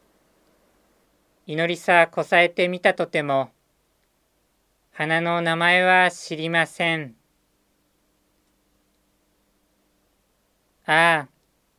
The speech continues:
だから口かけの花びらよ。あなたは、あなた自身の心でもって、あなたの命を信じることでしか、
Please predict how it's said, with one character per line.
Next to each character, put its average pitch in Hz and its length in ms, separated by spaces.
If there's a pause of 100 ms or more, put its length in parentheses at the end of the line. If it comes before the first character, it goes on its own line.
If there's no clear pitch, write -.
(480)
だ - 120
か 180 160
ら 151 360
口 - 240
か 175 120
け 190 120
の 180 140
花 165 240
び 165 140
ら 170 100
よ。 170 300 (1600)
あ 156 120
な 185 100
た 190 160
は、 160 320 (800)
あ 156 80
な 175 140
た 185 180
自 180 320
身 208 80
の 180 140
心 180 340
で 180 140
も 156 120
っ 143 80
て、 135 400 (1400)
あ 160 100
な 185 120
た 190 160
の 165 100
命 180 400
を 147 160
信 175 320
じ 196 100
る 180 120
こ 175 140
と 180 120
で 170 100
し - 140
か、 139 300